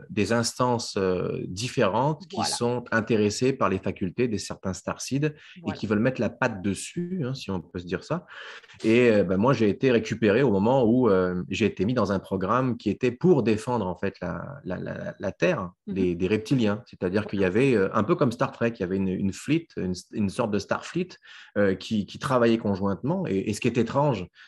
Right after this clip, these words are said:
Speaker 1: c'est que maintenant, on commence à découvrir un peu avec la Space Force, puis
Speaker 2: Ouais.
Speaker 1: le Artemis, euh, Accord,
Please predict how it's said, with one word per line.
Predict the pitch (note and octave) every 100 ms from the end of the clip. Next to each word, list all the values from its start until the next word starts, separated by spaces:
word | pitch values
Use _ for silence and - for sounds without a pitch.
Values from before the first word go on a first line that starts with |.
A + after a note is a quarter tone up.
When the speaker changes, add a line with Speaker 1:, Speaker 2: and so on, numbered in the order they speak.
| -
Speaker 1:
c'est | -
que | G#2
maintenant, | G#2 G2 - D#3+
on |
commence | D3 G#2 A2 A#2+ -
à | G2 F#2 F#2 - -
découvrir | G#2 B2+ C#3+ A#2+ A2+ F#3 C3
un | G#2+
peu | - G3+ A#3
avec | A#2 G2+
la | G2
Space | - A2+ A2
Force, | - C#3 -
puis | - A2 G#2+
Speaker 2:
Ouais. | F#2+ - - - -
Speaker 1:
le | F#2+ F#2
Artemis, | G2 - - G#2+ B2 A#2 A2+
euh, | F#2+ F2+ F2 F2+
Accord, | F#2+ E3 F#3 G#2